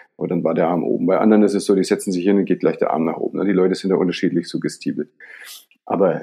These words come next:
wie abgefahren ist das denn, dass einer vor dir sitzt und dir erzählt, dass dein Arm leicht wird und tatsächlich fliegt dann der Arm nach oben?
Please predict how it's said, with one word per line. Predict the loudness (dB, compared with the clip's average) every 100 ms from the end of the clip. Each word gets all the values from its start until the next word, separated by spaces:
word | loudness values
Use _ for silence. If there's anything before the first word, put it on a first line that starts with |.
| -8
wie | -6 -6
abgefahren | -6 -8 -2 0
ist | -2 -2
das | -4 0
denn, | 0 0
dass | -4
einer | -2 -2
vor | 0 0
dir | 0
sitzt | -2 -8 -6
und | -2
dir | 0
erzählt, | 0 -2 0
dass | -2
dein | -2
Arm | -2 0
leicht | 2 0 -2 -4
wird | -2 -2
und |
tatsächlich | -6 -6 -10 -10 -14
fliegt | -6 -6 0
dann | 2
der | 2
Arm | 2 2
nach | 2 -2
oben? | -10 -12